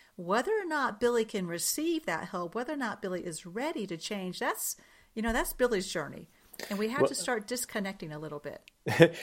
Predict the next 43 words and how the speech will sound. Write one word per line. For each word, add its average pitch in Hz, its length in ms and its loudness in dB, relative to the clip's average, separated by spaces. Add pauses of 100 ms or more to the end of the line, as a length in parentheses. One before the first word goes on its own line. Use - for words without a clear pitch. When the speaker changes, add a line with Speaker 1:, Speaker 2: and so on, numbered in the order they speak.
(120)
Speaker 2:
Well, 143 120 12
you 139 120 12
know, 143 100 10
it's, - 340 6
uh, 135 60 8
what 123 200 12
I 117 80 12
like 113 380 6
is, 104 280 2
uh, 98 320 4
it, - 460 -4 (260)
it, 127 120 -4
the 127 80 10
back 139 240 8
of - 60 -14
the 123 60 2
book 107 220 2
is - 80 -8
kind 113 180 0
of 104 60 -2
more 104 180 2
like 95 280 -2
a, 95 320 2
a 98 100 2
manual 113 680 0
for - 180 -4
how 113 300 0
you 104 180 -4
can 104 180 -4
have 107 520 -2
these 101 200 -4
di-, 104 120 -4 (120)
productive 107 480 0
discussions 104 720 -2
with 101 160 -2
the 101 100 0
child 104 380 -2
who 98 220 -4
i-, 98 240 0
who 113 140 0
is 104 160 -2
living 107 300 -2
with, 101 200 -4